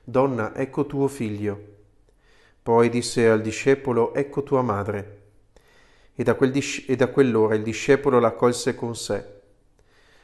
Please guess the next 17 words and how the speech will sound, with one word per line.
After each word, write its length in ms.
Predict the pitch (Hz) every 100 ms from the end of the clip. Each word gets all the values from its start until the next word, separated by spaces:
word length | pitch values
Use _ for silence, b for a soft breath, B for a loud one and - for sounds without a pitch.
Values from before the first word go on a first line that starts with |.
| b -
Dopo 200 | 110 110
questo 360 | 139 135 -
Gesù, 260 | 117 117 120
sapendo 540 | - 120 - 127 127
che 100 | 120
ormai 300 | 113 113 113
tutto 260 | 107 110 -
era 140 | 113
compiuto, 800 | 107 113 107 123 135 143 147 B B B B
affinché 420 | 117 - 131 170
si 160 | - 165
compisse 500 | 139 123 139 139 135
la 80 | 117
scrittura, 560 | - - 117 - 135
disse: 520 | 160 139 - - 165 -
"Ho 100 | 127
sete." 680 | - - 104 - 107 -